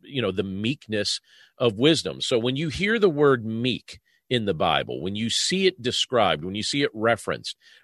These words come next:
remember that it's, it's this concept of power that's under control. Again, I come back to that illustration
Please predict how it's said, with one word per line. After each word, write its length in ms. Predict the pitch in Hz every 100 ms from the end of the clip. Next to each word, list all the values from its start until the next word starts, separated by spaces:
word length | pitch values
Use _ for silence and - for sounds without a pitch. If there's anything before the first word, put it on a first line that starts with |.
| -
remember 420 | 120 131 160 151
that 140 | 127
it's, 240 | 113 - -
it's 240 | 143 -
this 180 | - 127
concept 480 | - 120 113 120 -
of 140 | 107 -
power 440 | - 123 123 131 143
that's 220 | 113 -
under 240 | 127 117 123
control. 520 | - 104 - 113 90
Again, 200 | 85 120
I 100 | 98
come 180 | - 117
back 200 | 110 110
to 60 | 113
that 180 | 107 107
illustration 640 | 113 107 123 110 - 98